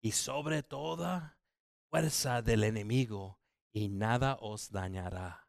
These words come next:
Behold, behold, I give you power."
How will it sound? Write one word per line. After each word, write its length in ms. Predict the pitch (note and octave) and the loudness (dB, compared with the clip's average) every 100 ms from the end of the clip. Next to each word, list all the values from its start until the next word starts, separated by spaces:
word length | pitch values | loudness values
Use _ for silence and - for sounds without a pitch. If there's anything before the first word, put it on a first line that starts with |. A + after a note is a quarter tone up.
| _ _ _ _ _ - | _ _ _ _ _ 10
Behold, 800 | F3+ D#3+ F#3+ D4 B3+ F3 E3 - - - - - - _ _ _ _ _ _ _ _ _ | 12 12 12 12 12 12 4 -4 -10 -6 -6 -8 -14 _ _ _ _ _ _ _ _ _
behold, 380 | G3 F3+ C4 B3 | 10 12 12 12
I 80 | A3 | 12
give 240 | F3+ A#3 | 12 12
you 160 | F#3+ A3+ | 10 6
power." 720 | D#3 A3+ B3+ B3 F#3 A#2 | 12 12 12 12 12 8